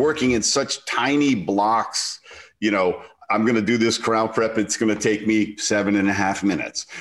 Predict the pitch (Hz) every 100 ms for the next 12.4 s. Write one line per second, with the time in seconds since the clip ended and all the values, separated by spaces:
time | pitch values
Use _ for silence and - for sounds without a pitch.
0 | - 104 95 98 95 98 101 101 101 98
1 | 110 95 131 127 110 101 95 90 92 95
2 | 98 92 80 104 95 92 - - - _
3 | _ - 127 123 117 120 113 - 147 151
4 | 135 101 131 120 - - - - 139 175
5 | 143 90 92 - 123 110 - - 175 127
6 | - 175 165 107 98 85 _ _ 143 120
7 | 131 120 - 135 131 143 117 113 - 123
8 | 110 - 113 104 117 101 117 110 95 -
9 | 113 95 104 87 - 85 85 71 65 -
10 | 101 110 117 110 110 104 - 107 110 104
11 | 95 98 - 104 98 92 95 82 - 160
12 | - 98 101